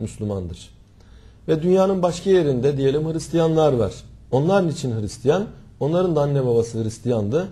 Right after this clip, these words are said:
ondan dolayı. Başka yerde Budistler var. Onlar niçin Budist? Anne babaları Budist'ti, ondan dolayı. Demek ki çocuk, e, dilini annesinden, babasından öğrendiği gibi dinini de yine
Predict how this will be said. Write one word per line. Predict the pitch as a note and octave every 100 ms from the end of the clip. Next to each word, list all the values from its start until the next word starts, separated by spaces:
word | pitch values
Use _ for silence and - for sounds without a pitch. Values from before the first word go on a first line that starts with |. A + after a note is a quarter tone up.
| - -
ondan | A#2+ A#2+ A#2 G#2+
dolayı. | G2 F#2 F2 D2+ - - - -
Başka | D3 D3 -
yerde | F#3 F3 F#3 D#3+
Budistler | D3 C#3+ - D#3+
var. | C3 B2+ D#3 - - -
Onlar | C#3 D3+ F#3 D#3
niçin | B2 B2+ A2
Budist? | G#2 A#2 F#3+ - - - -
Anne | C#3+ D#3
babaları | C#3+ C3 B2+ B2 A2
Budist'ti, | A2 C#3+ - - F#3 F#3+ - -
ondan | B2 B2 A#2 G#2
dolayı. | G2 F#2 D#2+ - - - -
Demek | F3 A3+ A3+ -
ki | C#3+
çocuk, | - C3+ C#3 F3 - - - - -
e, | -
dilini | A#2+ A2+ A2 D3+ F3 F3 E3 A#2 -
annesinden, | C3+ C#3+ C#3 C#3+ C3 C3 B2+ B2+ B2+
babasından | A#2+ B2 - C#3+ C#3
öğrendiği | A#2 A2+ G#2 G2 C#3
gibi | D#3+ E3+ G#3+ - - - G#2
dinini | C#3+ D3 D#3 F#3
de |
yine | C#3+ C#3 B2 D#3